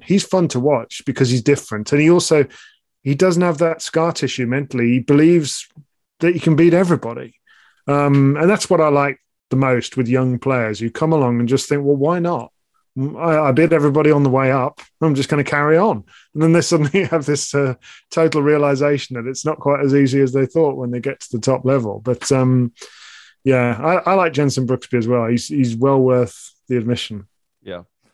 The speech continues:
Speaker 2: Uh, well, David, this is, I, it's such a treat for me to be able to talk tennis. I, I, I'm obviously just a novice, but have, have really loved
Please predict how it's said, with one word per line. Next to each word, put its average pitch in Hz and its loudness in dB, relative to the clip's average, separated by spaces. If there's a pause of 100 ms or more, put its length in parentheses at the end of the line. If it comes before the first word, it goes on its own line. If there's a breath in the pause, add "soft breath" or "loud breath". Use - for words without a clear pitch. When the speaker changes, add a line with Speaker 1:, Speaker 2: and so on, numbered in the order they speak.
(260)
Speaker 2:
Uh, 151 -2
well, 165 -2
David, 190 2
this 190 -4
is, 156 -4
I, 139 -2 (100)
it's 139 -10
such 175 -6
a 143 -8
treat 143 -6
for 139 -18
me 131 -6
to 123 -10
be 123 -10
able 120 -8
to 113 -10
talk 120 -6
tennis. 113 -6 (100)
I, 101 -10 (200)
I, - -20
I'm 107 -20 (260)
obviously 127 -8
just 117 -8
a 113 -6
novice, 107 -4
but 110 -12
have, 104 -12
have 113 -12
really 147 2
loved 117 -4